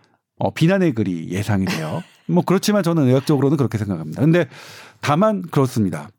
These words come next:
Speaker 1: 어떤 국가 정책을 의학적으로만 판단하는 문제는 아니라고 생각해요.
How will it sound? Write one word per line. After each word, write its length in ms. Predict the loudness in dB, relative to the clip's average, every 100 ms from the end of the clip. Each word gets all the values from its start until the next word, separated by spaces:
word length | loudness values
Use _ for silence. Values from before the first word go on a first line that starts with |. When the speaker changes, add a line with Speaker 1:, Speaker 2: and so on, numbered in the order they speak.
| _ -20 -20 -8
Speaker 1:
어떤 280 | -4 0 0
국가 260 | 0 0 0
정책을 800 | 2 2 2 2 2 0 -6 -18 _ _ -2
의학적으로만 920 | 2 4 2 0 0 2 4 4 2
판단하는 500 | 2 2 2 2 2
문제는 260 | 4 4 2
아니라고 320 | 0 -4 -6
생각해요. 600 | -6 -6 -8 -6 -6